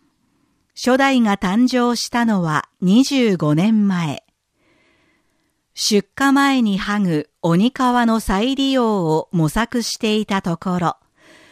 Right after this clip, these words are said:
神戸大学の教授から鬼皮に多く含まれる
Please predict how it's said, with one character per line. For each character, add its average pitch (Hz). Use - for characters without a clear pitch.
神 247
戸 254
大 254
学 220
の 170
教 170
授 214
か 185
ら 175
鬼 196
皮 -
に 233
多 262
く 226
含 -
ま 220
れ 208
る 156